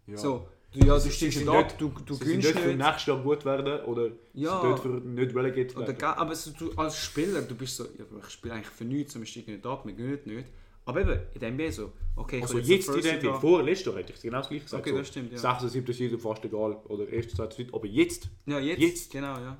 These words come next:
Speaker 1: Das ist geil. Und
Speaker 2: N B A
Speaker 1: also,
Speaker 2: macht
Speaker 1: good, good
Speaker 2: ja.
Speaker 1: job, Executives im Fall. Good job.
Speaker 2: Muss man sagen, <laughs> muss man sagen, noch zu viel damit, aber ey.
Speaker 1: Ey,
Speaker 2: Aber schon.
Speaker 1: aber es wird immer, also der Griffin ist auch nicht zufrieden, dass, dass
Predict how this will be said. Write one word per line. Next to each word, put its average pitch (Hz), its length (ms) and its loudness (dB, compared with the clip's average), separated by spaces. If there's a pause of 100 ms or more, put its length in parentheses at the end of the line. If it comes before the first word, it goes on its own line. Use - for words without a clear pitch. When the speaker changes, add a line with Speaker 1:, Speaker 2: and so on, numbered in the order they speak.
(200)
Speaker 1:
Das 92 120 -16
ist - 80 -14
geil. 85 280 -10
Und 85 80 -20
Speaker 2:
N 85 60 -20 (680)
B 120 40 -6
A - 40 2
Speaker 1:
also, 123 160 0
Speaker 2:
macht 113 80 -2
Speaker 1:
good, 160 140 4
good 175 180 8
Speaker 2:
ja. - 80 6
Speaker 1:
job, 143 140 6
Executives 123 580 -4
im 98 100 -14
Fall. 95 160 -12 (180)
Good 110 140 -6
job. 104 100 -2
Speaker 2:
Muss 123 120 -10
man 123 60 -18 (120)
sagen, - 140 -16
<laughs> - 100 -20
muss 131 100 -10
man 123 220 -8
sagen, 131 280 -6
noch 120 140 -12
zu - 140 -12
viel 113 100 -12
damit, 123 260 -10 (140)
aber 110 220 -14
ey. - 80 -18 (760)
Speaker 1:
Ey, 110 220 4
Speaker 2:
Aber 110 80 -12
schon. 113 160 -12 (320)
Speaker 1:
aber 120 360 2
es 120 300 0
wird 123 160 0
immer, 123 180 2 (240)
also 113 160 -4
der 92 100 -12
Griffin 123 280 0
ist 107 100 -8
auch 120 60 -4
nicht 127 120 -2
zufrieden, 127 220 -2
dass, 127 200 2
dass 123 440 -2